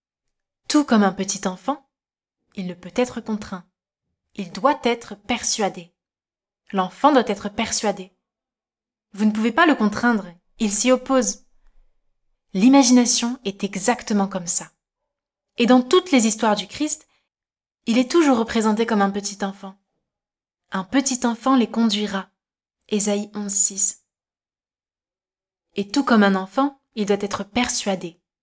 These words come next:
et non contraint. Ainsi, cette nuit, je ne peux pas me forcer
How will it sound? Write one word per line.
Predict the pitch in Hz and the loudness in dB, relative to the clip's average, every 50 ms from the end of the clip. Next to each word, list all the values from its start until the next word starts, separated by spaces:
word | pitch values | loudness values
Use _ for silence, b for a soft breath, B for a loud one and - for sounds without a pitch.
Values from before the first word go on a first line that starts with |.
| _ _ - | _ _ -2
et | 220 208 | 4 6
non | 214 233 277 294 277 | 6 6 6 4 2
contraint. | - - 233 220 214 - - - 175 - _ _ _ _ _ _ _ _ _ _ _ _ _ _ _ _ _ _ _ _ _ _ _ - | 0 0 0 0 0 -4 -8 -10 -12 -18 _ _ _ _ _ _ _ _ _ _ _ _ _ _ _ _ _ _ _ _ _ _ _ -10
Ainsi, | 196 185 - - - - 302 330 - _ _ | -6 -4 -2 -2 -2 -2 -4 -6 -8 _ _
cette | - - 220 208 208 | -4 -2 -2 -2 0
nuit, | 196 196 202 233 285 320 - _ _ _ _ _ _ _ | 0 2 4 4 2 2 -2 _ _ _ _ _ _ _
je | - - 262 | -2 4 6
ne | 254 | 6
peux | 254 247 277 | 6 4 4
pas | - 330 320 | 2 4 4
me | 277 233 | 4 4
forcer | - - 269 - - - - - 220 196 175 - _ | 2 0 -2 -2 2 2 2 4 2 2 -2 -4 _